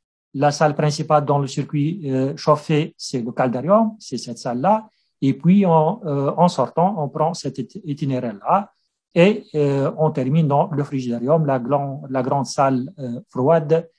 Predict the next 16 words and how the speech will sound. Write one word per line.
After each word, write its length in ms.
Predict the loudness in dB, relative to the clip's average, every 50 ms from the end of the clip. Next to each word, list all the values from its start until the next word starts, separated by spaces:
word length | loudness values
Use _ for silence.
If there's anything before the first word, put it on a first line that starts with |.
| _ _ _ -6
avec 380 | -6 -4 0 0 -2 -2 -2
sa 160 | -4 -2 -2 -2
piscine 460 | -2 -4 -8 -2 2 2 2 2 0
au 100 | -2 -2
milieu. 360 | -2 0 0 0 -2 -4 -6 _ _ _ _ _ _ _ _ _ _ _ _ _ _ 2
Et 180 | 2 2 2 2
on 100 | 0 0
voit 160 | 2 2 2
ici, 480 | 2 2 0 -2 -4 0 0 2 2 2
euh, 440 | 0 -2 -2 -2 -2 -4 -4 -6 -4 -2
une 120 | -2 -2
photo 440 | -2 -2 -8 -8 -2 0 2 2 2
de, 380 | 0 -2 -2 -2 -2 -2 -4 -8 -8
euh, 200 | -4 -4 -2 0
niveau, 640 | 0 0 0 2 2 2 4 4 4 4 4 2
euh, 100 | 2 0